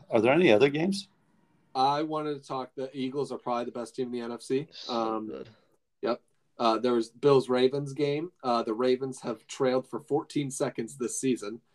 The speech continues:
Speaker 2: and they're two and two.
Speaker 3: Jesus.
Speaker 2: That's great. We,
Speaker 1: Uh.
Speaker 2: right before we started recording, I turned on N F L Live, and they said, uh, why the Ravens being two and two and giving up these leads is on Lamar.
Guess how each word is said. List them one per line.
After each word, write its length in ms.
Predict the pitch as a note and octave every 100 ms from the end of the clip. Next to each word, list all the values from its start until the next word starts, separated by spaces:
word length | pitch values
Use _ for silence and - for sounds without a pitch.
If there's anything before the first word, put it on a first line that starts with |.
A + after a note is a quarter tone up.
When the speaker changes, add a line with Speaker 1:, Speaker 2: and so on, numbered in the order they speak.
| _ -
Speaker 2:
and 140 | G2+
they're 80 | F#2+ -
two 140 | A#2+
and 120 | B2+
two. 300 | C3 A#2 C#3+ - _ _ - - - - _ - - - -
Speaker 3:
Jesus. 540 | - E2+ - - -
Speaker 2:
That's 280 | E3 E3+ - -
great. 400 | - C#3 C3 B2+ _ - -
We, 160 | E3+ G#3
Speaker 1:
Uh. 40 | - - - _ _ -
Speaker 2:
right 340 | D3 E3 G3
before 340 | A#3 A3 G#3 F3+
we 120 | E3+
started 380 | - D3+ C#3+ C#3+
recording, 520 | C#3 C3 C3+ B2+ A#2+ A2
I 80 |
turned 260 | A2 C#3 B2+
on 120 | B2+ A#2+
N 100 | B2
F 80 | A#2+
L 160 | C3+ A2
Live, 320 | G#2 A2 C3 _ _ _ _
and 180 | B2 A#2+
they 160 | A#2+ A#2+
said, 380 | - B2+ A#2 - _ G#2+
uh, 420 | A#2+ A#2 G2+ G2 F2 -
why 320 | A2+ A#2+ A#2
the 160 | B2
Ravens 440 | G#2+ A#2 A#2+ B2+ A#2
being 320 | C3 A#2+ A2+
two 240 | - B2+
and 120 | A#2+ A2+
two 220 | B2+ A#2
and 100 | A2+
giving 260 | A2 A2+
up 140 | A2 -
these 220 | A2+ G#2
leads 360 | G#2+ G#2+ G#2 -
is 180 | A2+ A2
on 220 | G#2+ G#2
Lamar. 480 | G2+ G2 G2+ F#2+